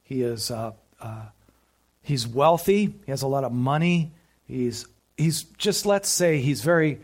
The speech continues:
uh, disliked by the people, by the Jewish people. They did not like him, and so eventually he was deposed, uh, after his time, and then, uh,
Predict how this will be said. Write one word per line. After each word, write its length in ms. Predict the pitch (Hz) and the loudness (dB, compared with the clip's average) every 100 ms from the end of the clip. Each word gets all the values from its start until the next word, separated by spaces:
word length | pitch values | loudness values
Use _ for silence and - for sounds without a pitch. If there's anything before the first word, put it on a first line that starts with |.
| - _ _ _ _ _ _ | -18 _ _ _ _ _ _
uh, 140 | - 120 | -10 -8
disliked 800 | 110 160 - 143 127 101 - - _ - | 0 0 2 0 -2 -4 -14 -20 _ -4
by 140 | 143 | -2
the 100 | 117 | -2
people, 420 | - 127 110 101 - | -2 -4 -4 -8 -4
by 180 | 131 | -4
the 200 | 113 107 104 - _ _ | -4 -8 -10 -18 _ _
Jewish 320 | 151 127 - | 0 0 0
people. 400 | 127 120 123 95 _ _ _ - | -4 -4 -6 -12 _ _ _ -4
They 120 | 127 | -2
did 160 | 127 127 | 0 2
not 340 | 131 127 123 - _ | 0 0 -4 -18 _
like 300 | 131 143 - | -2 -2 -2
him, 200 | 127 120 | -4 -4
and 140 | 123 120 | -4 -6
so 320 | 127 113 110 | -6 -8 -12
eventually 640 | - 120 123 - 120 113 107 _ _ | -12 -6 -6 -4 -4 -6 -8 _ _
he 140 | - 131 | -6 -4
was 140 | 120 | -4
deposed, 440 | 107 117 120 107 - _ _ _ - | -8 -6 -6 -8 -16 _ _ _ -14
uh, 260 | 143 117 113 | -10 -10 -12
after 320 | - 123 - 113 | -12 -10 -8 -8
his 220 | 110 - | -6 -8
time, 460 | 120 120 120 110 110 - _ - - | -4 -4 -4 -6 -12 -20 _ -20 -14
and 300 | 120 120 117 | -8 -6 -4
then, 360 | 117 113 117 | -4 -6 -8
uh, 340 | 120 107 110 | -10 -10 -12